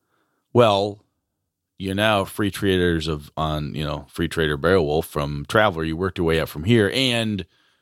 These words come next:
you know, shipping magnates, and you're just kicking ass in, in space, or, or it's a modern thing, and instead of doing the, um,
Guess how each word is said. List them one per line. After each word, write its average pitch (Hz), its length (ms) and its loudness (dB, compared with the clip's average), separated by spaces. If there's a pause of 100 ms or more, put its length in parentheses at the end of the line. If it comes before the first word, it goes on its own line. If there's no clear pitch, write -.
(180)
you 98 120 2
know, 85 140 2
shipping 107 340 2
magnates, 65 640 -6
and 78 280 -6
you're 76 120 -6
just 73 240 -8
kicking 73 320 -6
ass 73 300 -4
in, 71 320 -6
in 73 160 -8
space, 85 480 0
or, 76 300 0 (760)
or 82 220 0
it's 76 160 -4
a 82 60 0
modern 95 420 2
thing, 78 340 -10
and 73 160 -8
instead 92 360 -4
of 85 260 -2 (1300)
doing 95 480 -2
the, 80 300 -2
um, 76 400 -4